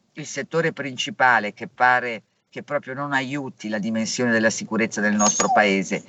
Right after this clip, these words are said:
è quello della giustizia. La cattiva amministrazione della giustizia è quella che lascia da soli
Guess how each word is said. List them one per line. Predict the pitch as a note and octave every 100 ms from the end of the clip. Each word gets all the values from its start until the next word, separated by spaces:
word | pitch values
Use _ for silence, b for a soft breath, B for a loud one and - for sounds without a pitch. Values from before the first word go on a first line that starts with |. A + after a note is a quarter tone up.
| B B
è | - -
quello | - C#3+ C3+
della | C#3 C#3
giustizia. | C3+ - - - G2 - - - - - B B B
La | C#3
cattiva | - D#3+ - D#3+ D3+
amministrazione | D3 C#3+ D3 C3+ B2+ C3+ - D3 D3
della | C#3 C3+ C3+
giustizia | B2 C3 - F3+ G3 - D3
è |
quella | - C#3+ C3+
che | C3+
lascia | B2+ B2+ -
da | B2 A#2+
soli | - D3+ C3 A#2+ G#2